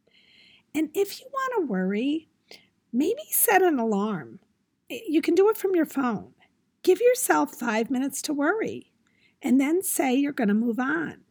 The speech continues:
Because that worrying time is probably costing you your peace.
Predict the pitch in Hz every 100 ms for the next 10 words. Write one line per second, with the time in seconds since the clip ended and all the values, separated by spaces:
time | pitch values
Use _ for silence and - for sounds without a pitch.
0 | _ _ _ _ _ _ _ _ - 302
1 | - 349 - 339 190 311 381 403 370 320
2 | - 233 226 208 240 - - - 277 277
3 | 320 302 339 - - 220 190 - 269 214
4 | 214 196 202 - - 285 - - - -